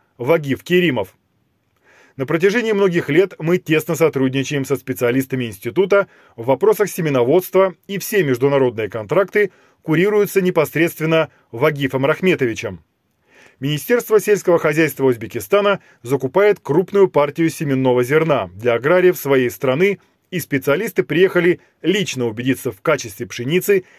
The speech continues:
и заключить договора на долгосрочное сотрудничество. Узбекских аграриев приветствовали генеральный директор А П К Сергей Корякин, главный агроном холдинга Андрей Шевченко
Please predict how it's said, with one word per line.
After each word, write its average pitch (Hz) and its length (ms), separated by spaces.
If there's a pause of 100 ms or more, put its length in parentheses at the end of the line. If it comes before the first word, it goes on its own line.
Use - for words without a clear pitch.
(120)
и 185 140
заключить 180 480
договора 139 560
на 156 160
долгосрочное 143 720
сотрудничество. 110 840 (360)
Узбекских 135 640
аграриев 190 560 (280)
приветствовали 202 760
генеральный 151 480
директор 139 440
А 143 80
П 147 140
К 131 340
Сергей 127 400
Корякин, 131 520 (400)
главный 202 380
агроном 175 360
холдинга 143 600
Андрей 135 360
Шевченко 196 640